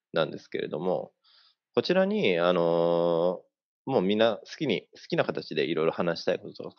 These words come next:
感想とか書いてもらったら、それを拾って話を膨らましていきたいなと思っております。で、えーと、今からですね、このハックエムディーのリンクを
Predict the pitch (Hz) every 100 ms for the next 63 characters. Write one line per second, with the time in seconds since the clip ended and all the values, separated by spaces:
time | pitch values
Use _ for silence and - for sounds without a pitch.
0 | 87 85 - 80 - - - 73 69 -
1 | - 65 - 110 123 123 120 - - 98
2 | - 98 - 82 - - - - - -
3 | - - - - - - - - - _
4 | _ - 82 - - - - - - _
5 | - _ _ - 131 135 - 107 107 104
6 | 107 135 143 160 175 117 - 82 64 -
7 | - 95 101 - - 127 135 143 78 71
8 | 71 - 90 87 80 60